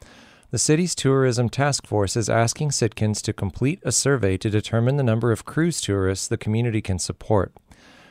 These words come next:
At a work session in December, the task force crafted the survey based on information they'd collected so far at a pair of town halls.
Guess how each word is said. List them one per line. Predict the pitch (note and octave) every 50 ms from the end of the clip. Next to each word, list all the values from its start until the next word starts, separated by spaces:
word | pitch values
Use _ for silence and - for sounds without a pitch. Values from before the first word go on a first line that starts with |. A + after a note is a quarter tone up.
| - _ -
At | B2 B2
a | B2+
work | C#3 D#3+ -
session | - - D3 C3 A#2+ - B2+ A#2+
in | A2+ A2
December, | G2 F#2+ - - C3+ C#3 B2 G#2 F#2 G2 F#2+ E2+ - _
the | - A#2+
task | - - C3+ D#3 E3 - -
force | - C3+ B2 A#2 A#2 -
crafted | - - A2+ A2 A2+ - - D3 C3+
the | C#3 C3+
survey | - - A2 G2+ F#2+ G#2+ G#2 F#2+
based | F2+ G#2 G#2 F#2+ - A#2+
on | A2+ A2
information | G#2+ G2+ - G#2+ G2 G2+ A2+ B2+ - - B2+
they'd | B2 A#2 -
collected | - - G#2+ G#2 G2+ - - - G2+ -
so | - - A2 A2
far | - - - G2+ F#2+ F#2+
at | F#2+
a | G2
pair | - - F#2+ F2+
of | F#2 F2 -
town | - F2+ F2+ F2+ E2+
halls. | E2 A#2 A2+ G2 F#2+ G2 -